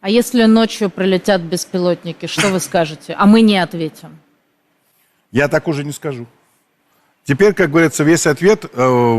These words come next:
Speaker 2: в руках нашего главнокомандующего. Прилетело сто пятьдесят беспилотников, разобрались. И по Украине мы и так бьём, но кто эти беспилотники поставил, должен приготовиться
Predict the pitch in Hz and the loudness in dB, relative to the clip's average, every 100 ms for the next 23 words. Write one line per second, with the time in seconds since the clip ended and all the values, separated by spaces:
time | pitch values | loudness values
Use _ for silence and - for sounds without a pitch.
0 | 110 127 139 190 190 156 165 175 143 139 | 0 0 2 0 0 -2 -2 -2 -2 -2
1 | 139 127 120 110 98 - - 139 147 175 | -4 -4 -6 -6 -8 -10 -4 -2 0 2
2 | 156 139 151 127 143 165 135 131 - 170 | 0 0 -6 -4 -2 -2 -2 -6 -2 2
3 | 214 175 139 110 131 127 135 165 196 160 | 2 2 -4 -2 -2 0 0 2 2 0
4 | - _ _ _ _ _ 143 135 185 190 | -4 _ _ _ _ _ -2 2 0 4
5 | 190 175 147 156 175 226 240 - _ 160 | 2 2 2 2 2 2 0 -4 _ -8
6 | 165 202 185 - _ _ 135 147 - 190 | 0 2 0 -4 _ _ -4 -4 2 2
7 | 180 160 165 185 185 180 165 160 - 175 | 2 -2 0 2 2 2 -2 -4 -2 0
8 | 214 208 131 170 175 151 151 131 113 120 | 2 2 2 0 0 -2 -2 0 -2 -6
9 | 104 - | -8 -14